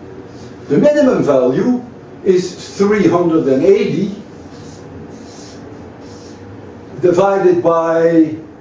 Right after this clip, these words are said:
eleven square. Cannot be smaller.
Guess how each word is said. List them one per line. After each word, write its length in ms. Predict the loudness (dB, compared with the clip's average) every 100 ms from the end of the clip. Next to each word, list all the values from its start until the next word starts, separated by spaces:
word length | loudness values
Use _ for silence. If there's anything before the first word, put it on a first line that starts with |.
| -20 -20 -20 -20 -20 -20 -20 -2
eleven 420 | 2 2 2 -2
square. 420 | -6 -6 -6 -6 -8 -18 -20 -20 -20 -20 -20 -20 -20 -20 -20 -20 -20 -20 -20 -20 -20 -20 -20 -20 -20 -20 -20 -20 -20 -20 -20 -20 -20 -20 -20 -20 -20 -20 -20 -20 -20 -20 -20 -20 -20 -20 -20 -20 -10
Cannot 340 | -2 2 2 2
be 80 | 0
smaller. 520 | 2 2 0 -4